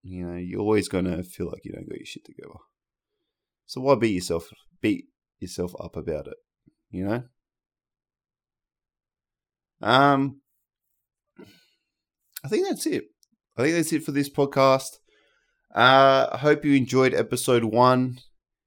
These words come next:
If you found this useful, if you like it, if you wanna hear another one, send me some feedback. Uh, I think I'm not, I don't even know where I'm gonna actually upload this podcast to.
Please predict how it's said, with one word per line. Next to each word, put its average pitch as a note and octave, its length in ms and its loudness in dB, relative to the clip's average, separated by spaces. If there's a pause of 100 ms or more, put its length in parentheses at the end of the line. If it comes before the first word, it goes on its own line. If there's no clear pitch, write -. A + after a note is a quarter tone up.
(540)
If A#2 180 -2
you C3 100 -2
found C#3 380 2
this C3 200 -2
useful, B2 760 -2 (200)
if G#2+ 240 -12
you A2+ 180 -6
like A#2+ 380 2
it, A#2+ 200 -2
if F2+ 160 -16
you A2 120 -4
wanna B2 240 -2
hear A#2 400 -2
another A#2 420 -2
one, A#2+ 400 -2 (1120)
send D3 260 0
me D3 80 2
some C3+ 200 -2
feedback. B2+ 580 2 (520)
Uh, A#2 680 0
I A2+ 120 0
think C#3+ 360 -4 (340)
I'm C3 160 2
not, D3+ 220 2
I A#2+ 80 6
don't C#3+ 100 6
even D#3+ 200 2
know C#3 120 4
where A2 420 4
I'm A2+ 120 0
gonna G#2 160 -2
actually G2+ 320 -8
upload F#2+ 480 -6 (720)
this - 180 -12
podcast F2+ 720 -6
to. A2+ 340 -2